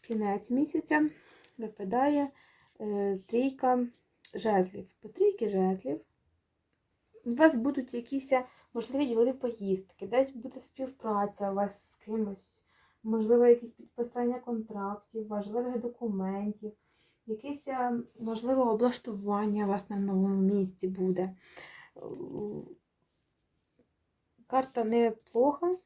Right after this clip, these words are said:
говорить, що ви на правильному шляху, і дійте сміливо, йдіть вперед. І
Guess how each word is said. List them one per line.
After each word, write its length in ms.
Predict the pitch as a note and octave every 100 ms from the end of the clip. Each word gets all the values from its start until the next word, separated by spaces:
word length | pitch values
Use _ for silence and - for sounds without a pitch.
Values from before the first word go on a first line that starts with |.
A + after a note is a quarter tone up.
| _
говорить, 600 | A3+ A#3 A3 A#3 A3+ G#3+
що 720 | G#3+ - G#3 G3+ G3 F#3+ F#3 F#3 _ _ _ _ _ - - _
ви 320 | A3+ A3 G3 F#3+
на 180 | G#3+ A3
правильному 920 | - G3+ F#3+ F#3+ F#3 F#3+ F#3 F3+ F3+ -
шляху, 720 | - - G3+ G3 G#3 A3 F#4 - _ _ - - _ _
і 340 | - A#3 F4 E4+
дійте 480 | G3 B3 C4 C4 B3
сміливо, 520 | - G3+ G3 A#3 A3
йдіть 280 | F#3+ G3+ -
вперед. 540 | - F#3 F#3 B3 D4 - - - -
І 440 | - A3+ A3+ G#3+